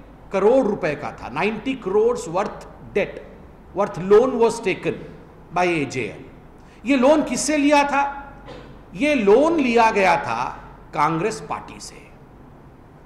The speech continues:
Astonishingly, Congress party being a political party, it was in no business of granting a loan। कांग्रेस के पास जो फंड आता है,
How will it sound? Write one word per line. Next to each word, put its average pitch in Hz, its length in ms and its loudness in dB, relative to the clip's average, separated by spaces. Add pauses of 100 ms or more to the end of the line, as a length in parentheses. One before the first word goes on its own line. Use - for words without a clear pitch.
(500)
Astonishingly, 254 800 2 (420)
Congress 247 420 2
party 247 400 0
being 254 200 -4
a - 80 -8
political 233 440 -2 (100)
party, 180 320 -2 (1000)
it 233 120 -6
was 285 240 4
in 220 160 2
no 320 240 4
business 254 420 2
of 226 120 -2
granting 247 400 0
a 208 120 2
loan। 185 180 8 (720)
कांग्रेस 214 380 0
के 285 100 -4
पास 240 320 -2
जो 277 80 -4
फंड 262 280 -2
आता 226 240 2
है, 120 240 -2